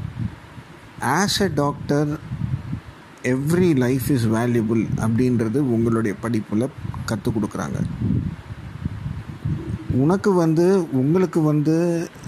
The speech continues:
as a doctor, you have the responsibility to treat each and every patient properly. அப்படி இருக்கும்போது, how can you say, எப்படி நீங்க வந்து, "பதினாறாயிரம் பேர் தானே, இல்ல த்ரீ பர்சன்ட் தானே இறந்தாங்க" அப்படின்னு சொல்ல முடியும்?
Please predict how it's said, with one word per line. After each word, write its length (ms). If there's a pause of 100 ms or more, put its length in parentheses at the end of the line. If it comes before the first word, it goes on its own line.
(240)
as 280
a 40
doctor, 600 (420)
you 280
have 260
the 80
responsibility 840
to 100
treat 400 (160)
each 240
and 120
every 440
patient 420 (240)
properly. 480 (1700)
அப்படி 340
இருக்கும்போது, 1080
how 360
can 220
you 120
say, 500 (240)
எப்படி 460
நீங்க 340
வந்து, 360
"பதினாறாயிரம் 760
பேர் 280
தானே, 340 (380)
இல்ல 200
த்ரீ 440
பர்சன்ட் 240
தானே 280
இறந்தாங்க" 440
அப்படின்னு 380
சொல்ல 200
முடியும்? 340